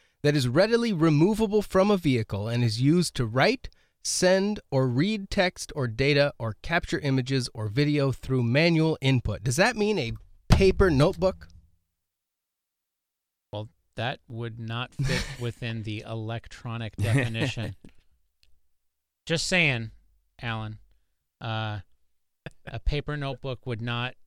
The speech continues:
Speaker 2: I, I, I would say that
Speaker 1: Any similar device <laughs> readily removable from a vehicle and is used to write, send, or read text or data or capture images
Speaker 2: What
Speaker 1: or
Speaker 2: about
Speaker 1: video
Speaker 2: vehicles that have
Speaker 1: through
Speaker 2: broadband
Speaker 1: manual input.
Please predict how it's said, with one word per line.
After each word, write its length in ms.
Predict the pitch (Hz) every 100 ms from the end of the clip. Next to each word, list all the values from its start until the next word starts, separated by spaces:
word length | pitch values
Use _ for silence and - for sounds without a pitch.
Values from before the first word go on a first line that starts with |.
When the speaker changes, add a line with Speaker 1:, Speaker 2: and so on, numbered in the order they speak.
| -
Speaker 2:
I, 360 | 131 - 135 - -
I, 180 | 143 165
I 40 |
would 280 | 170 165 139
say 600 | - - 156 143 135 135
that 220 | 117 123
Speaker 1:
Any 220 | 196 247 214
similar 680 | - - 277 311 240 220
device 760 | 151 143 120 101 120 - - - - _
<laughs> 220 | _ _ -
readily 480 | 120 143 165 202
removable 640 | 202 165 135 147 165 190 196
from 280 | 190 170 180
a 40 |
vehicle 520 | 214 160 127 - 117
and 120 | 143 127
is 180 | 110
used 300 | 113 123 151 -
to 100 | 107
write, 380 | 117 139 208
send, 360 | - - 135 151
or 160 | 113 107
read 360 | 117 165 175
text 340 | - 185 - -
or 140 | 147
data 340 | 131 135 117 117
or 180 | 160 160
capture 360 | - 165 -
images 280 | 147 131 123
Speaker 2:
What 80 | 165
Speaker 1:
or 20 |
Speaker 2:
about 120 | 196 247
Speaker 1:
video 200 | - 190
Speaker 2:
vehicles 300 | 190 185 165
that 100 | 160
have 180 | 160 147
Speaker 1:
through 160 | 214
Speaker 2:
broadband 220 | 247 190
Speaker 1:
manual 440 | 175 175 202 208 196
input. 360 | 190 247 -